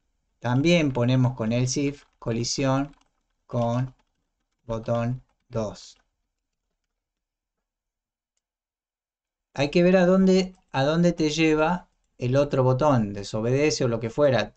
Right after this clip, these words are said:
Capaz que te lleva a estado dos o a estado tres. ¿Sí? Eh, de todo mi esquema de programas, en la pantalla de inicio, el botón uno me lleva al estado uno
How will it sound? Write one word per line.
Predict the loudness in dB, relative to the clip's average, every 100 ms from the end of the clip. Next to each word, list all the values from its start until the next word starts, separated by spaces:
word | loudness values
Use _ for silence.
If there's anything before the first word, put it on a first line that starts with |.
| -8
Capaz | -2 -2 0
que | -2
te | -2
lleva | 0 0 0
a |
estado | 0 2 2 2
dos | 2 2 0 -4
o |
a | -4
estado | -2 -2 0
tres. | 2 2 0 -8 _ _ _ _ _ _ -8
¿Sí? | -6
Eh, | -4 -2 -2 -4 0
de | 0
todo | 2 2 4
mi | 2
esquema | 0 2 4 4
de | 2
programas, | 2 2 2 2 -2 _ _ _ _ -2
en | 2 4
la | 4
pantalla | 2 2 2 4
de | 4
inicio, | 4 4 0 -2
el | 2
botón | 2 4 4 4
uno | 4 2
me | 2 0
lleva | 2 2
al | 0
estado | 0 0 2
uno | 2 2 0 -2